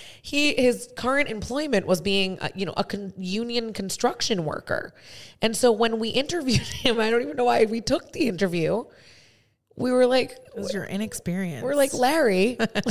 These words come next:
Speaker 1: <laughs> what, what could you offer us, Larry?" <laughs> Remember, Leland and I left that interview and we were like, "What just happened?"
Speaker 2: Yeah, I mean, I feel that way about, like,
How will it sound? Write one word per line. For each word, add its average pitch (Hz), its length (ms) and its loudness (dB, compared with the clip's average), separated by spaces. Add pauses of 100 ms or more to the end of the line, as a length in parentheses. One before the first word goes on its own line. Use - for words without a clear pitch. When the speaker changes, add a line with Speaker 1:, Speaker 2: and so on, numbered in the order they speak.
(160)
Speaker 1:
<laughs> - 500 -20
what, - 560 2 (340)
what - 180 0
could 277 160 2
you 302 80 8
offer 320 360 6
us, 165 220 4
Larry?" 185 340 6 (300)
<laughs> - 340 -10
Remember, 466 460 2
Leland 427 400 -2
and - 100 0
I 311 240 2 (520)
left 269 440 2
that 285 140 4
interview 269 500 -2
and 226 100 2
we 233 100 -2
were 233 120 4
like, 226 200 -2
"What 180 600 0 (140)
just 180 480 2 (100)
happened?" 185 920 4
Speaker 2:
Yeah, 156 160 0
I 147 120 -6
mean, 175 140 -4
I 175 100 -2
feel 185 200 0
that 180 180 0
way 170 140 0
about, 156 320 -4
like, 156 260 -6